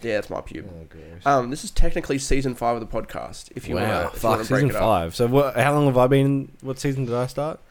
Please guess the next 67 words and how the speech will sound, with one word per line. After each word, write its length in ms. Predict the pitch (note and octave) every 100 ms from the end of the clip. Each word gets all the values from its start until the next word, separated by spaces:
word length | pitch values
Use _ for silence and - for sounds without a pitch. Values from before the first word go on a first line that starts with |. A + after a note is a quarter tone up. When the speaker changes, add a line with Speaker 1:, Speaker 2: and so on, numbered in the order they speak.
| _ - _ _ -
Speaker 1:
Technically, 500 | - E3+ - - B2+
Speaker 2:
Like, 80 | -
Speaker 1:
let 20 |
me 60 |
have 80 | C#4
a 40 | D3
Speaker 2:
season 40 |
Speaker 1:
look 60 | A2
Speaker 2:
three? 160 | A2
Speaker 1:
because 300 | E3 D#3 C3+ -
I 80 |
don't 140 | E3 A#3
even 160 | A3+
know 120 | E3+ D3
how 160 | C#3
I 60 | C3
set 220 | - A#2
it 100 | A2
up. 240 | - - -
I 80 | C#3
think 260 | C3+ F3 G3+
it's 140 | -
technically 400 | - C#3+ C3 B2
season 300 | - A#2+ A#2
three 220 | - -
you 40 | -
started. 240 | - C#3+
Speaker 2:
'Cause 60 | D3
wouldn't 320 | F#3 G3 F#3
have 120 | D3+
season 300 | - D3+ C#3+
one 180 | B2 A#2
sort 120 | A#2+
of 60 | A2+
been, 100 | A2+
like, 120 | G#2
the 80 | F2+
pilot 420 | - F#2+ F2+ F#2
episodes? 600 | F2 - G2+ F#2 F#2 F#2
Speaker 1:
So 100 | -
pilot 300 | D3 D#3+ F#3+
episodes 320 | G#3+ F#3 F3 D3+
were 80 | D3
Speaker 2:
And 80 |
then 80 | C#3
Speaker 1:
the 100 | A#2+
Speaker 2:
season 240 | B2+ D3 B2+
two 100 | C#3
would 100 | C3
have 40 |
been, 160 | A#2+ A2+
like, 180 | G#2+
the 140 | F2 -
audio 380 | F#2 F#2+ F#2+ E2+
ones. 540 | D2+ D#2 F2 F#2 - -
Speaker 1:
Season 600 | - - D#3+ F3+ A3 G3 - C3+
one, 540 | C#3 C#3 C#3 C#3+ D3 - _ - -
pi-, 160 | -
the 80 | -
pilot 340 | - E3 F#3+ C3+
season 320 | D3+ C#3+ C3
was 220 | B2+ A#2+
all 100 | -
the 40 | A#2+
pilot 320 | - E2 -
stuff. 280 | F#2+ D#2
Speaker 2:
Yeah. 80 | C2+